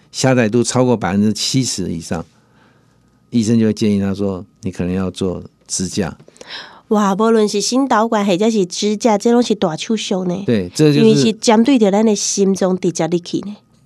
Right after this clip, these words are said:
Speaker 1: 这，这就大-，算是比较严重而且巨大的一种手术。
Speaker 2: 而且这个手术啦吼，你若讲，呃，手术你若讲，呃，少年人吼，你叫伊要做，伊就淡薄仔丢丢啊。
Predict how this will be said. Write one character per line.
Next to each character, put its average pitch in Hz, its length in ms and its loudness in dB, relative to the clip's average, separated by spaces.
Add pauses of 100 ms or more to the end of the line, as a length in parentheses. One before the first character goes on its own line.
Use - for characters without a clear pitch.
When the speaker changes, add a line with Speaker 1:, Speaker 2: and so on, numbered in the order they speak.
Speaker 1:
这， 123 500 2
这 139 260 -2
就 120 220 2
大-， 101 300 -2 (460)
算 143 200 0
是 131 260 2 (560)
比 113 120 0
较 123 200 2 (120)
严 117 280 4
重 135 280 4
而 110 60 0
且 104 180 -2
巨 131 220 0
大 104 260 0
的 90 180 -4
一 92 60 -2
种 87 280 -6 (480)
手 78 220 -4
术。 95 280 -4 (180)
Speaker 2:
而 277 120 4
且 277 320 4 (240)
这 - 160 2
个 302 80 8 (360)
手 277 220 4
术 220 260 4
啦 175 140 2
吼， 180 340 4
你 269 120 4
若 262 180 6
讲， 233 420 4 (160)
呃， 214 120 0
手 269 180 2
术 247 180 4
你 247 120 4
若 233 180 4
讲， 233 240 4 (380)
呃， 202 200 0
少 277 280 6
年 196 200 4
人 165 420 -2
吼， 175 300 0 (140)
你 262 120 0
叫 294 160 0
伊 247 140 8
要 240 100 4
做， 240 120 2
伊 185 80 0
就 180 120 0
淡 165 200 -2
薄 165 120 0
仔 208 80 2
丢 175 180 0
丢 160 140 0
啊。 113 100 -4